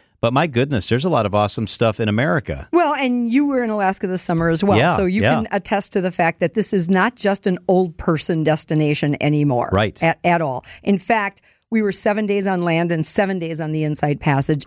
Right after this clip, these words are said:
Speaker 2: and the land part kicked everybody's butt. They were all very
Speaker 1: <laughs>
Speaker 2: happy to get on that cruise and have a little downtime because we really did make the most of our seven days on land. Uh, with that said,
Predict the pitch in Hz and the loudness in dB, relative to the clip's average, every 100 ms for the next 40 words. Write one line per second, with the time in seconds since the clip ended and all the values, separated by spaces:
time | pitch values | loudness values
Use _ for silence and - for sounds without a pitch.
0 | - 170 165 165 160 165 190 - 160 143 | 0 0 0 0 0 0 -2 0 -2 -2
1 | - 185 170 175 156 131 117 139 120 - | -4 -2 0 0 0 -4 -8 -6 -4 -4
2 | - - 175 180 185 196 190 202 262 294 | -4 0 2 2 0 0 0 0 0 0
3 | 240 226 220 202 - - 208 196 196 202 | 0 -2 -2 -8 -10 -8 -2 0 0 0
4 | 196 185 - 202 190 190 180 - - - | 0 -2 -2 2 4 2 0 -6 -8 0
5 | 175 165 175 170 170 165 160 160 151 151 | 0 2 0 0 0 0 0 2 0 0
6 | - 135 135 147 151 160 160 175 170 165 | -2 -2 0 0 2 0 2 2 2 2
7 | 185 185 190 160 160 156 - - - 180 | 2 2 0 2 2 0 -8 -8 0 0
8 | 185 165 156 - 156 151 151 143 147 135 | 0 0 0 -2 -2 0 0 0 0 0
9 | 139 139 143 147 160 135 131 - - - | 2 2 2 2 2 2 -2 -6 -12 -10
10 | - - 160 151 175 214 247 226 220 - | -4 2 2 2 2 2 2 0 -2 -2
11 | 214 185 | 0 0